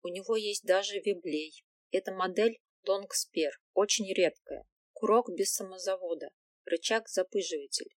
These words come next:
расположен на корпусе справа под барабаном». «Полиция изъяла только один пистолет», сказал Эдгар, глядя на коллекцию. «Видимо, да», согласился Дронго. Они вернулись в столовую. Дронго подошёл к окну,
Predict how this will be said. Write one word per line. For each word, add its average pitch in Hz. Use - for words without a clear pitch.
расположен 190
на 160
корпусе -
справа 180
под 156
барабаном». 165
«Полиция 208
изъяла 196
только 190
один 190
пистолет», -
сказал 165
Эдгар, 151
глядя 156
на 156
коллекцию. -
«Видимо, 208
да», 156
согласился -
Дронго. 151
Они 202
вернулись 214
в -
столовую. 151
Дронго 220
подошёл 165
к -
окну, -